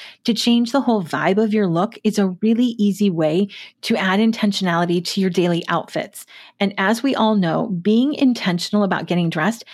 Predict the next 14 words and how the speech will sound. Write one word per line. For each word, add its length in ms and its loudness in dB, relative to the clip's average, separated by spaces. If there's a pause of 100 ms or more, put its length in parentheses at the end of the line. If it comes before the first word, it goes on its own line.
(180)
is 140 -2
how 200 0
we 180 0
go 220 0
from 220 -2
simply 340 -2
putting 340 -2
on 200 0
clothes 640 0 (320)
to 80 2
having 340 0
a 60 0
defined 440 -2
style. 500 -6